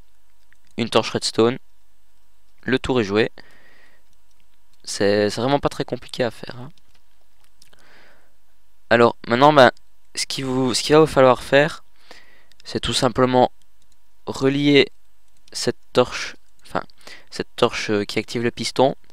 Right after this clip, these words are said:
à la torche principale du système. Donc, en résumé, vous allez placer votre fleur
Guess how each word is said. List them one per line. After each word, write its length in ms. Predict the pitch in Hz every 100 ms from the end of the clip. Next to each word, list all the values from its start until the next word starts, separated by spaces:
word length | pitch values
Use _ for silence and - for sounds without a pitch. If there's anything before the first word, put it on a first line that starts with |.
| - - - - - - - - - - - -
à 120 | 127
la 100 | 127
torche 360 | - 147 147 -
principale 500 | 143 139 - 127 127
du 80 |
système. 420 | 123 - - - - - - - - - - - - - - - - - - - - - - - - -
Donc, 520 | 107 151 196 190 - - - -
en 120 | 135
résumé, 480 | 156 156 147 139 107 - - - - - - - -
vous 200 | 110 110
allez 160 | 131
placer 300 | 151 131 -
votre 160 | 143 127
fleur 340 | - 80 -